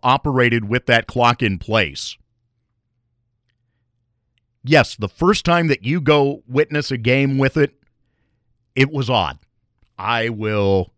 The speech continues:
kid you not. It, it was definitely different. It got your attention.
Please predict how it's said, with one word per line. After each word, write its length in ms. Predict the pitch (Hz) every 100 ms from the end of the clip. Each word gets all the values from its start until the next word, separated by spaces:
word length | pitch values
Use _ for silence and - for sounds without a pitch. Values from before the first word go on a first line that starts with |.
| _
kid 240 | - 165 143
you 140 | 160
not. 280 | 135 95 - _
It, 160 | 127 - _ _ -
it 220 | 135 -
was 300 | 117 110 92
definitely 680 | 87 135 170 175 165 147
different. 440 | 135 123 - 82 - _
It 180 | 113 98
got 220 | - 151
your 160 | 147 143
attention. 500 | 131 123 98 -